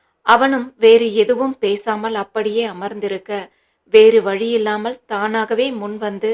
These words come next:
"இப்போ நீங்க பேசினதுக்கு என்ன அர்த்தம் கௌஷி?" என்றாள் மிதுனா. "என்ன அர்த்தம்னா எனக்கு புரியல" என்றவனை கண்டு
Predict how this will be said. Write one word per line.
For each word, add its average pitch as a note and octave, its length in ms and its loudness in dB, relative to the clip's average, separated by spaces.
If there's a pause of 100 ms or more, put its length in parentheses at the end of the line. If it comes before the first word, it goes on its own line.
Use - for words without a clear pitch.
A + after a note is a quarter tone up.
(580)
"இப்போ A3 300 -4
நீங்க G#3 320 -6
பேசினதுக்கு A3 680 -2 (160)
என்ன G#3 280 -6
அர்த்தம் G3+ 360 -8
கௌஷி?" G3 420 -8 (520)
என்றாள் A#3 420 -2
மிதுனா. G3 400 -8 (500)
"என்ன A3+ 320 -2
அர்த்தம்னா A#3 520 -4 (320)
எனக்கு G#3 340 -2
புரியல" A3+ 420 -2 (520)
என்றவனை A#3 560 0
கண்டு A3 360 -4